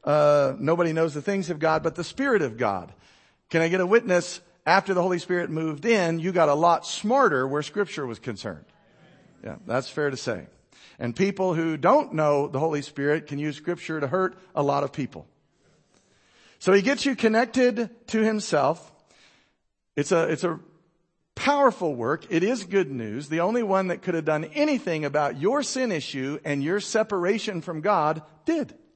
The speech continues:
He's the only one that could have done anything about it, and he did.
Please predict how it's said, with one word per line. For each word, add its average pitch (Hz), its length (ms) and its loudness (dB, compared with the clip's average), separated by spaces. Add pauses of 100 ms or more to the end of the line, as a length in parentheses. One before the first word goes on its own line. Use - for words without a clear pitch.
(640)
He's 214 140 -2
the 196 80 0
only 226 160 2
one 262 140 2
that 214 80 -2
could 208 120 0
have 185 80 -2
done 190 160 2
anything 196 300 -2
about 190 220 2
it, 131 120 -6
and 143 140 -2
he 143 80 -2
did. 147 260 -2